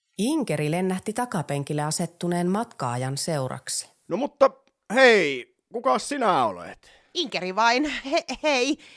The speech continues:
Speaker 3: entäs sinä?
Speaker 2: Aatuksi sanotaan. Terve vain.
Speaker 1: Niin, rakas kuulija, sinä varmaan ihmettelet,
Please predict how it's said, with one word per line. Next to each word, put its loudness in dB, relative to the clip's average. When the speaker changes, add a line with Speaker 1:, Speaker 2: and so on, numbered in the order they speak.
Speaker 3:
entäs 2
sinä? 2
Speaker 2:
Aatuksi 2
sanotaan. 6
Terve -4
vain. 6
Speaker 1:
Niin, 2
rakas -4
kuulija, -2
sinä -2
varmaan 0
ihmettelet, -4